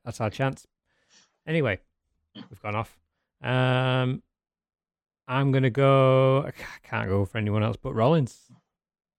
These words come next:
Oh, even though, geez, see, it, see, this is an interesting 'cause Ambrose cashing in on, on Rollins. That was a whole, uh,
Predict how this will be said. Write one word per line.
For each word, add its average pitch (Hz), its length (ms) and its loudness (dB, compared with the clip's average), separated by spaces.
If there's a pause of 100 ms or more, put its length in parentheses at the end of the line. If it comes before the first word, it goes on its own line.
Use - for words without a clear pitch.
(100)
Oh, 127 320 0
even 143 320 -4
though, 123 420 -4 (120)
geez, 127 320 -4
see, 151 340 -2
it, 135 100 -8 (100)
see, - 160 -4
this 165 240 -2
is 156 120 0
an 151 80 4
interesting 131 580 -4
'cause 123 280 -4 (1300)
Ambrose 127 540 6
cashing 117 420 -2
in 113 200 2
on, 110 240 0
on 104 220 -2
Rollins. 104 720 2
That 117 220 0
was 110 120 0
a 110 80 2
whole, 101 480 0 (680)
uh, 101 540 0